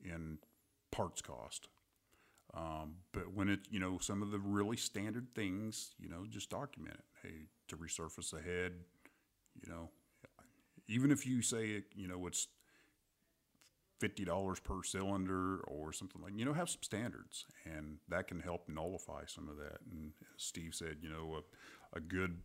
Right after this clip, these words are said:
professional looking, uh, a quote, you know, if you, uh, write a note or on a piece of paper and it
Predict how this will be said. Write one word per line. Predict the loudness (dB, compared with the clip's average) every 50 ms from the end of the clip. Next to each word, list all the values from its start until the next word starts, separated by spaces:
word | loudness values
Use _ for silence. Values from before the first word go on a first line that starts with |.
| -8 -6
professional | -6 -2 0 0 2 2 0 0 -2 -2 -2 -2
looking, | 0 0 0 0 -2 -2 -6 -4 -4 -4 -4 -4 -4 -4 -6 -8 -12 -16 -10 -6
uh, | -4 -2 -2 -2 -2 -4 -6 -8 -12 _ -16 -12 -10 -12
a | -12 -12 -8
quote, | -2 2 4 4 4 2 0 -6 -12 _ _ _ _ _ -10
you | -8
know, | -6 -6 -6 -6 -8 -8 -10 -14 -18 -18 -20 -20 -20 -20 -20 -18 -16 -12
if | -8 -6
you, | -4 -2 -2 -2 -2
uh, | -2 -4 -4 -6 -10 -14 _ _
write | 4 4 6 6
a | 4
note | 4 4 4 4 4 4 2 0 -4 -6
or | -6 -4 -4 -4 -4 -4 -4 -6 -8 -12 -16 -20 -20 -20 -20 -20 -20 -20 -20 -20 _ _ _ _ _ _ _ _ _ _ -8 -2
on | 0 0 0
a | 0
piece | 2 2 2 2 2
of | 2
paper | 2 2 2 2 2 0 0 0
and | 0 0
it | -2